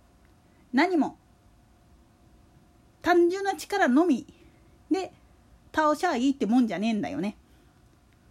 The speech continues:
それが分かってるからこそできることってある。だから、まあ、この感染症に関して、ピーキャー言って、騒いだところで、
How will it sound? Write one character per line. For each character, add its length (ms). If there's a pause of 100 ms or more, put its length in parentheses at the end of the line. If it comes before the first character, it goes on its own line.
(500)
そ 140
れ 100
が 100
分 100
か 140
っ 40
て 100
る 80
か 140
ら 80
こ 120
そ 220 (400)
で 140
き 80
る 100
こ 60
と 60
っ 20
て 200
あ 120
る。 100 (720)
だ 100
か 100
ら、 100 (1120)
ま 360
あ、 80 (160)
こ 120
の 520 (280)
感 240
染 200
症 400
に 160
関 240
し 60
て、 240 (560)
ピ 160
ー 40
キ 100
ャ 80
ー 40
言 120
っ 20
て、 360 (480)
騒 300
い 20
だ 100
と 80
こ 120
ろ 80
で、 140